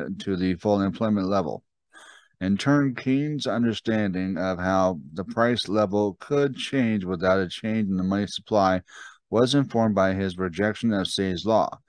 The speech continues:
He recognized that total employment is determined by effective demand and that capa-, uh, cap-, capitalist monetary economy could experience a def-, def-, deficient effective demand.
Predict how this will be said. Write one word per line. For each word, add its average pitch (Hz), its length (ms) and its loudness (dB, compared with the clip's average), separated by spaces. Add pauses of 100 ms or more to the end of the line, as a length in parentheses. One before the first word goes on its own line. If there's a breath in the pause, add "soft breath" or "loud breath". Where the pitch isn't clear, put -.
(340 loud breath)
He 104 140 -4
recognized 107 720 2
that 98 200 -2 (280)
total 131 420 4
employment 107 720 0
is 95 140 -2
determined 113 580 0
by 98 220 4
effective 123 560 -4
demand 98 460 4 (420 loud breath)
and 95 120 0
that 95 220 2
capa-, 117 500 -2
uh, 98 380 -2
cap-, 90 340 -6
capitalist 123 640 4 (120)
monetary 107 720 2
economy 92 540 -2
could 110 360 -2
experience 101 680 -2
a 69 120 -2
def-, 92 300 0 (200)
def-, 95 180 -2 (360)
deficient 139 640 2 (460 loud breath)
effective 117 680 4
demand. 101 520 4